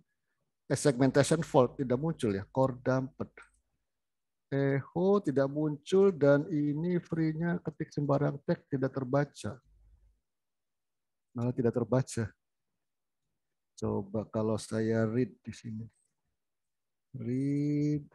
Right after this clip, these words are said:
saya ganti dengan read. Saya ganti perintahnya dengan read, man, min S dua read. Ah, read, read F D, berarti read dari,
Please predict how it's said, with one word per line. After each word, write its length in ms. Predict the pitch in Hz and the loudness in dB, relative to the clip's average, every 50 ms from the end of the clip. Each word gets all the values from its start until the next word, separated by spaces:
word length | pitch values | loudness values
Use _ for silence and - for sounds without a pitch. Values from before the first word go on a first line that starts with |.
| - _ _ _ _ _ | -20 _ _ _ _ _
saya 320 | _ - - - 113 113 | _ -10 -6 -6 -6 -2
ganti 320 | 101 110 107 107 107 135 131 | 0 0 0 0 0 -2 -4
dengan 320 | 120 113 117 117 120 120 | -2 0 0 0 0 0
read. 320 | 117 131 143 156 156 143 127 - - _ _ _ _ _ _ _ _ _ _ _ _ _ _ _ _ _ _ _ _ _ _ _ _ _ _ | 0 0 2 0 0 -2 -6 -20 -20 _ _ _ _ _ _ _ _ _ _ _ _ _ _ _ _ _ _ _ _ _ _ _ _ _ _
Saya 160 | - 117 117 117 | -4 -2 -2 -2
ganti 480 | 110 104 117 110 110 110 - - 139 | 0 2 2 2 2 0 -2 -4 -2
perintahnya 560 | - 131 127 123 117 131 127 120 - 135 123 | 0 2 2 2 2 2 0 0 0 -2 -2
dengan 400 | 98 117 113 113 113 113 110 113 | -2 -2 -2 0 0 0 0 0
read, 640 | 110 107 110 117 123 135 143 151 156 156 160 165 156 143 - - _ _ - 117 | -2 -2 -2 -2 -2 0 0 0 0 2 0 0 -2 -4 -12 -20 _ _ -6 -4
man, 800 | 113 120 127 135 143 147 151 151 156 156 156 156 156 156 147 139 | -2 -2 -2 -2 -2 -2 -4 -4 -6 -6 -6 -6 -6 -4 -4 -2
min 160 | 135 131 139 - | -2 -2 -4 -4
S 320 | - 131 127 - - - _ | -6 -6 -6 -6 -8 -12 _
dua 400 | - 131 127 127 127 123 123 127 | -12 -12 -8 -6 -6 -6 -6 -6
read. 400 | 127 131 135 139 143 143 143 143 - - _ _ _ _ _ _ _ - _ _ _ _ _ _ _ _ _ - 110 | -6 -4 -4 -4 -4 -4 -6 -8 -12 -20 _ _ _ _ _ _ _ -20 _ _ _ _ _ _ _ _ _ -10 -6
Ah, 320 | 107 104 101 92 101 113 | -6 -4 -4 -6 -6 -6
read, 960 | 110 113 120 135 147 156 165 170 170 175 180 185 180 180 180 180 180 185 175 - - _ _ - | -4 -2 0 0 2 2 2 4 4 6 6 6 6 6 6 6 6 4 2 0 -10 _ _ -2
read 240 | 143 147 151 147 147 - - 143 | 0 2 2 0 -2 -4 -2 0
F 320 | 143 139 - - - - | 0 0 0 -4 -12 -14
D, 480 | - 123 123 139 147 160 165 170 175 - - - | -8 -4 0 0 2 2 2 0 0 -2 -2 -2
berarti 480 | 127 127 127 127 120 - 143 143 143 | 0 0 2 0 0 0 0 0 2
read 320 | 135 131 151 170 175 156 143 - _ - | 2 4 4 2 2 2 -2 -10 _ 0
dari, 640 | 127 127 127 131 127 139 147 156 160 160 160 160 | 2 2 2 2 0 0 0 2 2 2 2 2